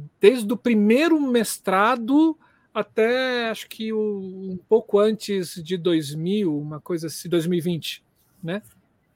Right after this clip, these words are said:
É, e aí você começa a cruzar a entrar-, a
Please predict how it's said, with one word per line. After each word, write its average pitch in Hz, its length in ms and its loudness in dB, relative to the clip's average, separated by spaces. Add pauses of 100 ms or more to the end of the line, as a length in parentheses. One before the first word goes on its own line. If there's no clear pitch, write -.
(120)
É, 165 440 2
e 175 120 2
aí 170 220 2
você 233 240 -4
começa 233 380 0
a 240 60 -2
cruzar 208 840 -2
a 147 260 -6 (320)
entrar-, 185 640 0
a 160 200 -8